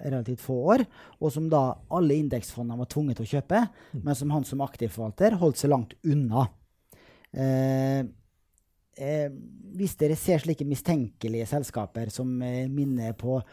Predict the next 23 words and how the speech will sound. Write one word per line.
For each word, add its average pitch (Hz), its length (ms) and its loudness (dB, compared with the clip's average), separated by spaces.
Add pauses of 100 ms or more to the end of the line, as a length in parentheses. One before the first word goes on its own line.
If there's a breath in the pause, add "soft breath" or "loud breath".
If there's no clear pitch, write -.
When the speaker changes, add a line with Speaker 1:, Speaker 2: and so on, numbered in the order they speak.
(320 loud breath)
Speaker 1:
minner 147 480 4
om, 151 240 -2
eh, 143 880 2 (640 soft breath)
eh, 143 680 2 (120)
Opticom, 170 720 2
eller 147 400 0
om, 139 360 -2
eh, 139 160 2
det 135 120 -2
er 143 80 2
noen 135 100 -2
kinesiske 131 480 0
selskaper 127 420 -2
her 139 80 2
da, 156 60 2
som 131 180 -4
var 127 140 -2
priset 117 560 -4 (120)
skyhøyt 175 720 2
med 151 180 -2
minimal 147 380 2
inntjening, 120 520 -4 (520 soft breath)
eh, 151 220 2